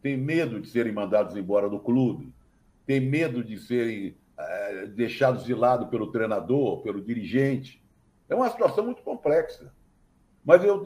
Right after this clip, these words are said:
eu acredito também que a gente tem que mostrar muita coisa. A imprensa esportiva brasileira hoje é o seguinte, tá reduzida ao seguinte, reportagem praticamente acabou.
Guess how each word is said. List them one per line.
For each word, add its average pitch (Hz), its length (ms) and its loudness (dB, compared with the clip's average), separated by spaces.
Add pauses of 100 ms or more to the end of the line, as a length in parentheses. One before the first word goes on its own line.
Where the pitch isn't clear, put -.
eu 165 120 4
acredito 151 560 0
também 131 360 0
que - 100 -4
a 143 80 4
gente 151 380 -2
tem 190 340 -2
que - 80 -12
mostrar 151 460 0
muita 202 280 -4
coisa. 139 480 -2 (760)
A 160 100 4
imprensa 220 380 6
esportiva 135 480 0
brasileira 101 600 0
hoje 123 560 0 (640)
é 127 140 4
o 156 80 0
seguinte, 107 720 -10 (380)
tá 113 120 2
reduzida 131 560 -2
ao 143 60 -6
seguinte, - 360 -10 (140)
reportagem 196 680 4
praticamente 160 600 -4
acabou. - 440 -6